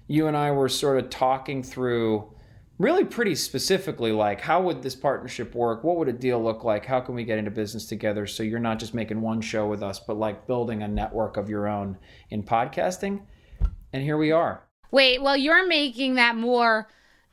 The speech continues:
Speaker 2: professional in a sense than it was. What a-, what happened from my end, 'cause you were on the, you're on one side of it, was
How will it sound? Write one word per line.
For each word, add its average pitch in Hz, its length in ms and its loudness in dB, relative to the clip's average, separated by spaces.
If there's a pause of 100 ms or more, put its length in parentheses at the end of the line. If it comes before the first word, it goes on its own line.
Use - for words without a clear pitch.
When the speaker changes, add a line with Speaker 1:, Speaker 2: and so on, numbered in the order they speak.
(320)
Speaker 2:
professional 240 800 2
in - 160 -2
a 208 80 0
sense 214 380 2
than 214 160 2
it 208 120 0
was. 214 320 4
What 220 160 0
a-, 233 240 4
what 220 160 0
happened 262 420 2
from 214 180 0
my 262 240 6
end, 190 280 0
'cause 214 200 -6
you 240 80 4
were 240 80 6
on 214 140 2
the, 202 100 2 (160)
you're 220 160 4
on 196 140 0
one 233 200 2
side 180 300 0
of 160 80 -4
it, 175 160 -2 (420)
was 214 380 4